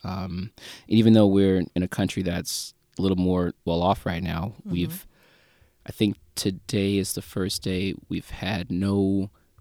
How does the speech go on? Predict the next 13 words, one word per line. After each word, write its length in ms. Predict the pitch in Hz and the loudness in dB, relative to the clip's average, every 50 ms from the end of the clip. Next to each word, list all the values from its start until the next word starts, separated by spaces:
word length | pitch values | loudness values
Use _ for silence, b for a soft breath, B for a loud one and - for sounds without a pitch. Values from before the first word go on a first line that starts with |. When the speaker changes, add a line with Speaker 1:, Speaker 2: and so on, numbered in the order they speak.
| _ _ - | _ _ -6
Speaker 1:
domestic 680 | - 95 95 90 95 90 92 - - - 123 - - - - | -4 -2 -2 -2 -4 -4 -4 -6 -6 -6 -8 -8 -10 -18 -12
cases. 600 | - - 127 143 147 - - 185 196 - - - - | -6 -6 -4 -4 -4 -6 -8 -8 -6 -6 -6 -6 -4
Speaker 2:
Yesterday. 500 | 233 262 285 - - - 226 - - - - - _ - - | -4 -4 -4 -4 -8 -12 -12 -12 -14 -16 -20 -20 _ -12 -4
Speaker 1:
Yesterday. 360 | - 120 135 233 233 - 175 160 | 0 0 2 2 0 -2 -4 -8
Speaker 2:
Yeah. 60 | 160 | -8
So 140 | - - 214 | -6 -4 -2
yesterday 460 | 208 202 208 208 - - 226 233 226 | 0 0 -2 -2 -4 -4 -4 -2 -2
was 140 | 220 220 202 | -2 -2 -2
our 120 | 226 220 | -4 -4
first 300 | 202 - - 247 226 - | -4 -4 -4 -4 -4 -4
zero 240 | 185 175 196 196 196 | -4 -2 -2 -2 -4
case 300 | 196 - 202 202 190 - | -4 -4 -6 -6 -6 -6
day. 340 | - 190 196 202 175 156 147 | -6 -6 -6 -6 -6 -10 -12